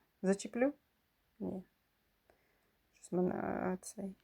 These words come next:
Не працює глазомір. Добре. Знесли. От тут буде важкувато.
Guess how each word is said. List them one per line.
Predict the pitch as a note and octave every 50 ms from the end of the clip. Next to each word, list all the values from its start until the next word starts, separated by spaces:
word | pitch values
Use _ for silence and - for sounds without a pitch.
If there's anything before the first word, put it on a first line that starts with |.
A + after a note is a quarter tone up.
| _ _ _ _ _ _ _ _ _ _ _ _ _ _ _ _ _ _ _ _ _ _ _ _ _ _ _ _ _ _ _ _ _
Не | G3+ G#3+ A3
працює | G#3+ - C4 B3+ B3+ - A#3 G#3 F#3+ F3+
глазомір. | F3 F#3+ F#3+ F#3+ F#3 G3 F#3+ F3+ F3 E3+ - - _ _ _ _ _ - - - - - _ _
Добре. | - G#3 A3 G3+ E3+ E3+ - E3+ D#3+ F3+ F#3+ - - _ _ _ _ _ _ _ _ _ _ _ _ _ _ _ _ _ _ _ _ _ _ _ _ - - _ - _ _ - - -
Знесли. | - F#3+ E3+ E3+ F#3 F#3 G3 G#3 G#3 - - - - G3 - G#3 G3+ F3+ - _ _ _ _ _ _ _ _ _ _ _ _ _ _ _ _ _ _ _ _ _ _ _ _ - - - - - - - _ _
От | F4 F#4+ G4 - -
тут | - D#4+ E4 D#4
буде | B3+ B3 B3 B3
важкувато. | B3 C4 B3+ - - C#4 C4 A3+ G3+ G3+ G3+ G3+ - - G3+ G3+ G#3 G#3 G#3 G#3+ G#3+